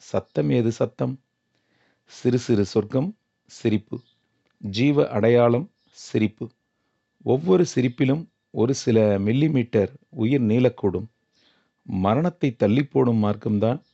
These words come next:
சிரிப்பு. எங்கே? இரண்டு பேர் சந்தித்தால் தயவு செய்து மரணத்தை தள்ளி போடுங்களேன். அறிவலை கேட்டுக்கொண்டிருக்கும் உங்கள் அனைவருக்கும் ஒரு அன்பான வேண்டுகோள்.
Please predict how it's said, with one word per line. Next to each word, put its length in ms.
சிரிப்பு. 460
எங்கே? 340
இரண்டு 400
பேர் 220
சந்தித்தால் 540
தயவு 300
செய்து 360
மரணத்தை 600
தள்ளி 300
போடுங்களேன். 600
அறிவலை 360
கேட்டுக்கொண்டிருக்கும் 760
உங்கள் 180
அனைவருக்கும் 520
ஒரு 120
அன்பான 400
வேண்டுகோள். 500